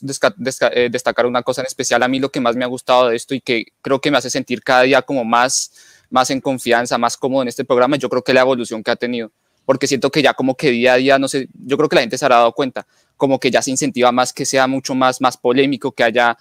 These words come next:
que haya mucho más debate, que se puedan siempre como que encontrar esas opiniones diferentes,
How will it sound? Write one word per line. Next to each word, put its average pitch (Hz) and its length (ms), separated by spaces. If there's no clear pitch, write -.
que 131 80
haya 123 140
mucho 127 260
más 123 160
debate, 131 460
que 127 160
se 120 120
puedan 135 480
siempre 143 320
como 151 220
que - 80
encontrar 120 420
esas 131 640
opiniones 123 420
diferentes, 127 600